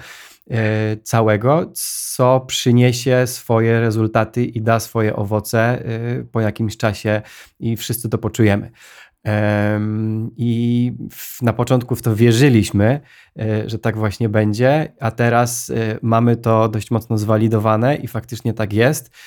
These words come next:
E, mimo że jakby nasz sukces nie jest gigantyczny, nie, e, jesteśmy znani jak Pixar czy Apple, który właśnie zmienił świat, em, pod kątem jakości i designu. E,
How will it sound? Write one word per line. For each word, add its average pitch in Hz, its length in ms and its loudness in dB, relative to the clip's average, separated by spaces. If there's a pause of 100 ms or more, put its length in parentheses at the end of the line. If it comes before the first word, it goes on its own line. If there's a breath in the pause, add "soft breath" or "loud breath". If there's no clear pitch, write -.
(240 loud breath)
E, 110 260 2
mimo 131 340 4
że 127 480 4
jakby 120 280 0
nasz 123 500 0
sukces - 760 0
nie 120 160 4
jest 117 280 2
gigantyczny, 113 1000 0
nie, 107 300 0
e, 104 360 0 (340)
jesteśmy 107 520 -4
znani 101 300 0
jak 95 180 -4
Pixar 107 420 -4
czy - 180 -10
Apple, 104 300 -2
który 107 300 -8
właśnie 98 460 -4
zmienił 110 500 2
świat, 131 360 0 (640 loud breath)
em, 113 920 -2
pod 110 160 -4
kątem 113 380 0
jakości 110 560 -2
i 98 60 -4
designu. 107 540 0 (440 loud breath)
E, 127 100 -4